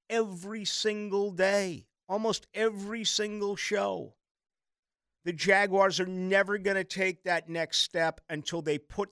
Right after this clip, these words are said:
together one of the best offensive lines in the N F L.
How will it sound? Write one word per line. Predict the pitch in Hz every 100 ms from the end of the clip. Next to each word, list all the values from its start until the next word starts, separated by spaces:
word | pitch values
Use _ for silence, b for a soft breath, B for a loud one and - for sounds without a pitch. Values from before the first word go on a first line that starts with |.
| _
together | 233 185 190 170 165 160 - _ _ -
one | 160 165
of | 135
the | 139 123 _ -
best | 196 190 -
offensive | 185 175 - 170 - 156
lines | 143 139 143 135
in | 135
the | 131
N | 123
F | 113 131
L. | 98